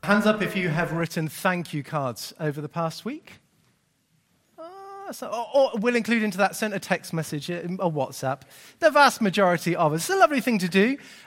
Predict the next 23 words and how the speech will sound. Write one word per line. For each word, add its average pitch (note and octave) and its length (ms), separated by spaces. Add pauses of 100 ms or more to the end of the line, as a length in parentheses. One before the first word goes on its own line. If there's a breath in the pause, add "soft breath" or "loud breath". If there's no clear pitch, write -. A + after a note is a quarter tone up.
after G3+ 320
all G3+ 120
the F#3 100
generosity G#3 760
of D#3+ 480
Christmas, A3+ 600
isn't G3+ 220
it? G#3 80
It's D#3+ 200
to, D#3+ 180 (640 loud breath)
to G3 120
say A#3 360
a G#3 120
very A3 200
specific A3+ 520
thank A3 320
you E3 100
for F#3 140
the F3 120
kindness, A#3+ 480
the D3+ 60
generosity G3 760 (260 loud breath)
of G3 400